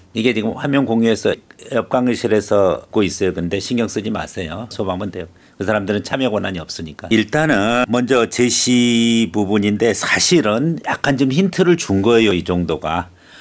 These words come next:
원래 정말 농협대 정통 논술, 그러니까 대문제, 큰 문제 기준으로는 세 가지 특징을 이야기를 하고 있잖아요. 첫 번째, 뭐, 제시문이 없다.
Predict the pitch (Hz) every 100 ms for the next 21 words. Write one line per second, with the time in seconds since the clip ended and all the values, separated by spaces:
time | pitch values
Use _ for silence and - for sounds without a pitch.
0 | - - 85 90 104 135 151 104 113 110
1 | - 95 107 92 92 107 110 - 107 -
2 | 95 104 110 - 131 120 85 85 - 107
3 | 78 65 - - - - - 85 - 101
4 | 104 113 120 123 127 127 123 123 120 120
5 | 123 120 101 87 82 85 - - - -
6 | - 170 156 127 110 87 90 90 87 85
7 | 90 151 117 76 - - - - 190 180
8 | 156 - - - 113 107 98 85 73 95
9 | 90 85 87 87 - 104 87 90 87 101
10 | 165 180 - - - - - 127 113 95
11 | 80 90 113 101 113 110 110 78 - 87
12 | -